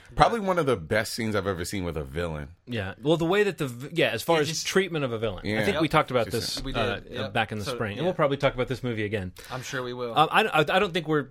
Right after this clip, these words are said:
Speaker 3: putting Don't Breathe on the, <clears throat> on the level with, uh, Green Room at all.
Speaker 1: No, but it's so good. It's so,
Speaker 3: But the
Speaker 1: so good.
Speaker 3: tension is strong, and I will say that Stephen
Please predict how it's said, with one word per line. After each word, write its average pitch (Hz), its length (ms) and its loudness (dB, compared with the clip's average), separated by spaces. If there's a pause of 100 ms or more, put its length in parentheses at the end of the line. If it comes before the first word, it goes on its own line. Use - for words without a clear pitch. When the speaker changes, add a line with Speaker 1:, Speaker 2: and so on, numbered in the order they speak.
(140)
Speaker 3:
putting 147 240 2
Don't 139 220 0
Breathe 131 320 0
on 120 200 0
the, 113 100 -2 (140)
<clears throat> 165 120 -4
on 123 160 0
the 110 120 0 (260)
level 120 320 2
with, 107 340 -2
uh, 98 200 -2
Green 131 260 -2
Room 104 140 -2
at 110 80 0
all. 131 80 2
Speaker 1:
No, 214 200 4
but 120 140 2
it's - 120 2 (220)
so - 200 -4
good. 156 240 -2
It's - 120 -4
so, - 40 0
Speaker 3:
But 190 100 6
the 180 80 2
Speaker 1:
so - 60 -2
good. - 40 0
Speaker 3:
tension 233 360 2
is 170 120 -2
strong, 151 320 0
and 151 100 -2
I 151 60 2
will 185 160 0
say 165 240 0
that 139 160 0
Stephen 160 360 -4